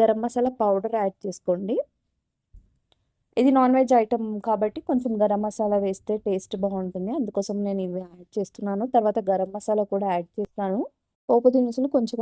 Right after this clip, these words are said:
వేగ-, వేగిపోయిన తర్వాత మనం కొన్ని ఆనియన్స్ కట్ చేసుకొని, ఒక మీడియం సైజ్ ఆనియన్ తీసుకున్నాను, అది సన్నగా కట్ చేసుకొని వేసుకోండి. మనం కీమా కాబట్టి ఇది కూడా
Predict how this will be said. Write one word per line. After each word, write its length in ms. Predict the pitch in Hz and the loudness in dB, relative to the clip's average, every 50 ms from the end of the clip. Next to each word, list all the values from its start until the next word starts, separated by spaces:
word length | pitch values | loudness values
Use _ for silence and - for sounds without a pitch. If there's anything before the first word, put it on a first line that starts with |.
| 220 214 | -2 0
వేగ-, 240 | 208 202 196 196 185 - - 208 | 0 0 0 0 -4 -6 -2 0
వేగిపోయిన 400 | 214 208 214 214 - 220 208 208 202 | 0 0 0 0 -2 -2 0 0 0
తర్వాత 220 | 202 190 190 - 359 494 | -2 -2 -2 -4 -4 -2
మనం 140 | 440 339 262 254 - | -2 -2 0 2 0
కొన్ని 180 | 220 208 208 202 190 190 | 0 0 0 -2 -2 -2
ఆనియన్స్ 300 | 196 190 196 202 202 - - | -2 -2 -2 -4 -6 -4 -2
కట్ 140 | 202 180 180 - | -2 -2 -2 -2
చేసుకొని, 300 | 185 185 - - 214 233 320 320 | -4 -4 -4 -4 -2 0 0 0
ఒక 140 | 330 - 220 220 214 | 0 -2 -2 -2 0
మీడియం 260 | 208 214 214 214 214 226 - | 0 2 2 2 2 0 0
సైజ్ 260 | 220 190 185 190 - 196 | 0 2 2 2 0 -2
ఆనియన్ 280 | 185 185 190 196 214 220 - | -2 -2 -2 -2 -4 -2 -2
తీసుకున్నాను, 500 | 214 202 - _ - 190 185 170 175 240 427 | -4 -6 -6 _ -2 -2 0 0 0 -2 -2
అది 120 | 523 415 269 254 254 | 0 0 0 2 2
సన్నగా 300 | 226 208 208 202 208 208 - | 2 2 2 2 0 2 2
కట్ 140 | 196 185 185 - - | 0 -2 -2 -4 -8
చేసుకొని 320 | 175 - - 196 196 196 185 | -8 -6 -4 -4 -2 -2 -2
వేసుకోండి. 380 | 175 175 - - - 170 185 208 240 | -2 -4 -6 -8 -8 -8 -6 -4 -4
మనం 120 | 240 240 240 226 233 | -4 -4 -4 -6 -4
కీమా 280 | - 240 247 247 247 247 220 | -4 -2 -2 0 0 0 0
కాబట్టి 320 | 202 196 190 175 - - 571 605 | -2 -2 -4 -4 -4 -4 -6 -6
ఇది 280 | 403 _ _ _ _ - | -8 _ _ _ _ 0
కూడా 140 | 220 214 220 | 0 0 0